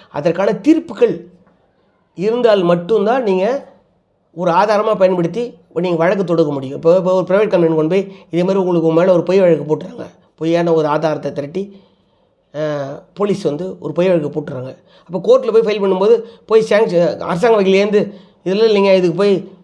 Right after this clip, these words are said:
ஆ, இந்த, இந்த சட்டத்துக்கு போய் அரசாங்கத்திட்ட அனுமதி வேண்டாம் தான் இந்த கே-, ஒரு மேலே எஸ் ஐ இன்ஸ்பெக்டர் மேலே கேஸ் போட முடியும்" அப்படின்னு சொல்லிட்டு கோர்ட் அதை ஏத்துட்டு "போயிட்டு வாங்கன்னு" சொல்லுவாங்க.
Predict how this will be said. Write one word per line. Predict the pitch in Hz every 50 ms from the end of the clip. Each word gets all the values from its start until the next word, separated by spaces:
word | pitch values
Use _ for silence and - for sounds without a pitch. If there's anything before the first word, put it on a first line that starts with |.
| _ _ _ -
ஆ, | 160
இந்த, | 170 165 160 160 160 156 156 156 151 151 147 147 147 147 143 139 139 143 - - -
இந்த | 151 147 135
சட்டத்துக்கு | 170 165 165 196 175 170 156 151
போய் | 165 185 185 175 - - - - _ _ -
அரசாங்கத்திட்ட | 160 156 202 196 190 175 170 156
அனுமதி | 156 147 160 170 175 175 170
வேண்டாம் | 160 151 151 147 139
தான் | 156 160
இந்த | 156 151 147
கே-, | 147 - 147 139 139 131 139
ஒரு | 160 - 151 147 135 135 139 139
மேலே | 143 151 156 156 151 - - 135
எஸ் | 143 147 - 190
ஐ | 175
இன்ஸ்பெக்டர் | 170 165 170 165 151 - 139
மேலே | 135 139 139
கேஸ் | - - 160 160 165
போட | 151 131
முடியும்" | 123 123 - - 240 175 - _ _ _ _ _ _ _ _ _
அப்படின்னு | _ - 135 147 143
சொல்லிட்டு | 143 135 - - -
கோர்ட் | - 233 269 269 202 247
அதை | 240 226 226 226
ஏத்துட்டு | 214 208 220 202 240
"போயிட்டு | 185 - 226 226 226 226 214
வாங்கன்னு" | 202 202 202 190
சொல்லுவாங்க. | 180 175 160 147 135 143